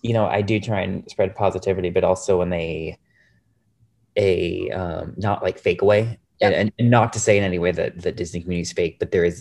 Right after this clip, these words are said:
Speaker 1: there is so much happiness and magic and all that, that sometimes, you know, it can get a little overwhelming. And I think it's important to be like,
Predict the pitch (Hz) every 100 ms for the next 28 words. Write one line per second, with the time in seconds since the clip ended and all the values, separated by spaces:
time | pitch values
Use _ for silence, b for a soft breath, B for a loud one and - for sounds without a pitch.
0 | 78 87 85 - 90 80 - 92 87 82
1 | 80 80 85 82 85 - 85 92 85 -
2 | 80 101 92 87 85 85 - - 92 85
3 | 85 87 92 - - - 80 - - -
4 | 85 - - - - - B B B 101
5 | 98 80 - 85 - -